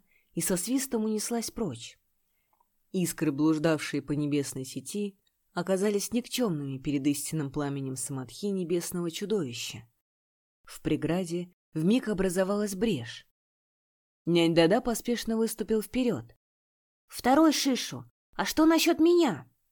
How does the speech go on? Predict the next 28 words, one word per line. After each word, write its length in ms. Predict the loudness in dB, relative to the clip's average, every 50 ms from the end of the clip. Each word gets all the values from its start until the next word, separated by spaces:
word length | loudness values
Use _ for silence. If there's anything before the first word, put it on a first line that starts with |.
| _ _ _ _ _ _ _ _ _ _ _
Ли 100 | 2 2
Юнь 220 | 4 6 4 4 4
взмахнул 500 | 0 0 -2 -4 -4 -4 -6 -6 -4 -4
рукой 500 | -6 -8 -6 -4 -2 -2 -2 -2 -4 -8 _ _ _ _ _ _
и 100 | 2 4
вытащил 480 | 4 4 2 2 0 2 2 2 2
из 80 | 2 2
рукава 380 | 0 0 0 0 0 0 0 0
большой 380 | 0 -2 -2 -2 -2 -2 0
лист 200 | 0 -2 -2 -2
бумаги. 600 | -2 -2 0 0 0 0 -2 -4 -8 -12 -16 -16 _ _ _ _ _ _ _ _ _ _ _ _ _ _ -2
Юноша 480 | 2 4 6 6 4 2 2 0 2
лишь 200 | 2 2 2 0
слегка 360 | 0 -2 -2 -2 0 -2 -2
прикоснулся 720 | -2 -2 -6 -6 -6 -6 -6 -4 -2 -2 -2 -2 -4 -8
к 100 | -8 -4
нему, 360 | -4 -2 -2 -2 -4 -6 -8 -12 _ _ _ _ _ _ _ _
и 100 | 2 4
бумага 420 | 4 6 6 4 4 4 2 0
тут 200 | 0 -2 -2 -2
же 120 | -2 -2
рассыпалась 680 | -2 -2 -2 -4 -4 -4 -4 -2 0 0 0 0 0 -2
на 80 | -2
множество 480 | 0 0 0 0 -2 -4 -4 -6 -8 -6
кусков. 500 | -6 -6 -8 -8 -8 -8 -10 -10 -10 -10 -16 _ _ _ _ _ _ _ _ _ _ _ _ _ _ _ _ _ _
Ветер 380 | 4 4 6 6 4 2 -2 -4
подхватил 640 | -8 -10 -6 -4 -4 -4 -4 -4 -2 0 0 0
их, 240 | 0 -2 -6 -14